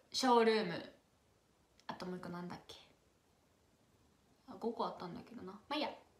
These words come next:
ぜひ皆さんフォローしてください。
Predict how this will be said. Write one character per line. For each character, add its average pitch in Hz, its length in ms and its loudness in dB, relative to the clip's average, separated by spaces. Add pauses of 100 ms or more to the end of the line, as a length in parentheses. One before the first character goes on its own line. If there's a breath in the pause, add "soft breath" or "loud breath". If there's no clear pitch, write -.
(520)
ぜ 262 120 0
ひ 262 140 -2
皆 233 220 -4
さ 240 180 -4
ん 226 140 -10
フ 240 60 -6
ォ 226 60 -4
ロ 226 40 -4
ー 226 40 -6
し 220 60 -12
て 226 80 -14
く 220 120 -10
だ 220 100 -6
さ 226 380 -4
い。 226 100 -6